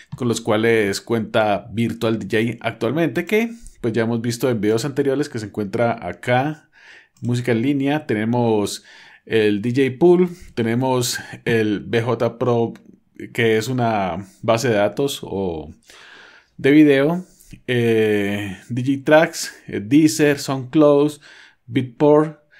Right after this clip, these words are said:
eh, BeatSource, Tidal y, eh, estas son como las que tiene por el momento. ¿Listo?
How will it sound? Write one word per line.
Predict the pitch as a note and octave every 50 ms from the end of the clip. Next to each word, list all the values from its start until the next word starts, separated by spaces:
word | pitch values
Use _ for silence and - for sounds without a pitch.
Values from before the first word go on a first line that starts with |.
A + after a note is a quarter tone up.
| - - _ _ _ _
eh, | - - A#2+ A#2 A2+ A2 G#2+ G#2+ G2 F#2+ F#2
BeatSource, | B2 C3+ B2 - - - F3 D#3+ D#3+ E3 E3+ F3+ - - - - _ _ _ _ _ _ _ _ _ _ _ _ _
Tidal | - C#3+ C#3 D3 D3 D3 D3+ D3+ D#3 D3+ D#3 D3+ - _ _ _ _ _ _ _ - - - - _ _ _ _ _ _ _ _ _
y, | - D3+ E3 F3 F3+ F3 F3+ F#3 - -
eh, | _ A#2+ A#2+ A#2 A2+ A2 G#2 G2 F#2+ F2 D2+ G#2 G#2+ G2 F#2+ - _ _ _ _ _ _ _ _ _ _ _ _ _ _ _ _ -
estas | - A2+ - C3 B2
son | C3+ C#3 C3 B2
como | B2+ D3 C3+ A#2+
las | G#2+ G#2 -
que | - G#2 G2
tiene | - A2+ A#2 A#2+
por | A#2+ C#3+ C#3 D3+
el | D#3 D3+ - - - - - - - _ _ _ _ _
momento. | - A2 A2+ A2+ A#2+ A#2 G2 - - - _ _ _ _ _ _ _ _ _ _
¿Listo? | B2 B2 B2 - G3 G3+ G3+